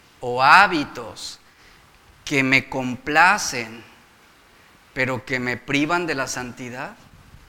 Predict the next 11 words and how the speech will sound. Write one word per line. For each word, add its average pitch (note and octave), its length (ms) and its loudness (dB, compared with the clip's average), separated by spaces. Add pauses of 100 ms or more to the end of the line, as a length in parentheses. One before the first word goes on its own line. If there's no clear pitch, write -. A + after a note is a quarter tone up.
¿Qué G#3 100 -8
tan D4+ 240 -4
dispuesto E3 680 -10
realmente C3 440 -10
estoy A2 360 -12
a A#2 40 -6
hacer F#3 280 -6
cambios G3 720 0
en A#2 120 -10
mi A2+ 120 -12
vida? G2+ 360 -14